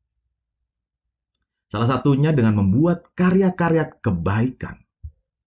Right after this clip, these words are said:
yang bermanfaat untuk orang lain. Pertanyaan renungan kita bersama, guys. Untuk menjadi inspirasi positif bagi orang lain, bagaimana caranya?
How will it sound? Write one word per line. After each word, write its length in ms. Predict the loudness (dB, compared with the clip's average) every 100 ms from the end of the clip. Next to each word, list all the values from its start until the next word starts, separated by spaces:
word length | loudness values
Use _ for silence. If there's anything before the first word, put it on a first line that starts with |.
| _ _ _ _ _
yang 160 | -2 -2
bermanfaat 720 | 0 -2 -2 -4 -4 -6 -6 -2
untuk 400 | -2 -2 -6 -6
orang 240 | -6 -6
lain. 360 | -6 -8 -10 -14 -20 _ _ _ _ _ _ _ _ _ _ _ _
Pertanyaan 560 | -6 -4 -2 0 2 2
renungan 280 | 2 2 0 -2 -8
kita 320 | -6 -4 -2
bersama, 480 | -4 -4 -6 -6 -10
guys. 480 | -12 -12 -14 -16 -20 _ _ _ _ _ _ _ _ _ -4
Untuk 320 | -2 -2 0
menjadi 240 | 0 0
inspirasi 480 | 0 0 -2 -2 -2
positif 640 | -4 -2 -4 -6 -8 -8 -10 _ _
bagi 480 | -4 -2 -2 -2 -2
orang 240 | -2 -2 -2
lain, 420 | -2 -2 -2 -2 -4 -6 _
bagaimana 480 | -4 -2 -2 -2 -4 -4
caranya? 720 | -4 -2 -2 -4 -8 -14